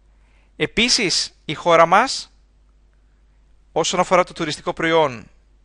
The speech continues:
είναι η πλέον κατάλληλη. Η χώρα μας δέχεται πάνω από δέκα εκατομμύρια τουρίστες το χρόνο, με ό,τι σημαίνει το να συμμετέχουμε σε μια εταιρεία με ταξίδια. Ποτέ η φράση «στον κατάλληλο χώρο, την κατάλληλη στιγμή»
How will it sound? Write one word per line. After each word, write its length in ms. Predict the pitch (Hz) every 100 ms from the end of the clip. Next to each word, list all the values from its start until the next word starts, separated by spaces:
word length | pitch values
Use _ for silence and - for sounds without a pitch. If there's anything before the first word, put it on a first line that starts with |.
| -
είναι 180 | 175
η 60 | 170
πλέον 240 | - 175
κατάλληλη. 640 | 156 151 147 147 160 233 294 _ _ _ _ _ _
Η 100 | -
χώρα 280 | 147 196 220
μας 140 | 214 180
δέχεται 300 | 226 - 196
πάνω 240 | 196 233
από 140 | 226
δέκα 240 | 165 196 226
εκατομμύρια 460 | 208 196 180 208
τουρίστες 560 | 202 175 196 214 202 -
το 80 | -
χρόνο, 540 | 147 160 175 202 277 285 _ _ _ _ _ _ _ _ _ -
με 120 | 196
ό,τι 200 | 220 226
σημαίνει 500 | - 190 196 233 262 -
το 120 | 208
να 120 | 196
συμμετέχουμε 480 | - 175 185 202 226
σε 80 | 175
μια 120 | 180
εταιρεία 240 | 175 180
με 80 | 170
ταξίδια. 520 | - - 147 - - - - - _ _ _ _ _ -
Ποτέ 240 | 175 220
η 100 | 240
φράση 560 | - 220 208 151 113 - _ _
«στον 220 | - 165
κατάλληλο 460 | 143 - 196 185
χώρο, 360 | 170 175 160 135
την 120 | 143
κατάλληλη 360 | 139 139 165 156
στιγμή» 500 | - 135 147 202